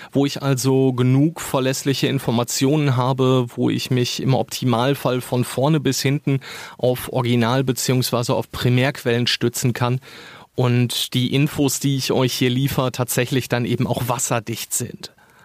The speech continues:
Sollte das irgendwann nicht der Fall sein, auch das ist klar, dann bekommt ihr die Korrektur logischerweise auch hier ein bisschen später, klar. Ich denk da zum Beispiel an den Fall Bianca Blömecke.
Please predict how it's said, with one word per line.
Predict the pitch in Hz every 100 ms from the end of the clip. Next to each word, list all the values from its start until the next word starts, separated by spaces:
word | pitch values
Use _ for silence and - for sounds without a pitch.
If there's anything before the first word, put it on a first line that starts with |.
| - - - -
Sollte | 135 143 143
das | 131 -
irgendwann | 143 127 127 127 135
nicht | 180 -
der | 131 123
Fall | - 120 123
sein, | 120 123 147 -
auch | 123 - -
das | 139 139 -
ist | 120 - -
klar, | - 120 123
dann | 135 131 127
bekommt | 123 131 135
ihr | 131
die | 120 131 127
Korrektur | 120 131 123 - - 147 143
logischerweise | 139 135 123 127 120 120 120 - -
auch | 131 160 - -
hier | - - 143 156 - - _ _ _ 123
ein |
bisschen | 123 - 117
später, | - - 135 - 180 180
klar. | - 131 190 _ - - - - - - - -
Ich | -
denk | 139 156
da | 143
zum | - 135
Beispiel | 127 - 135
an | 110
den | 131 127
Fall | - 127
Bianca | 127 127 131 139
Blömecke. | 120 117 127 156 - 160 147 151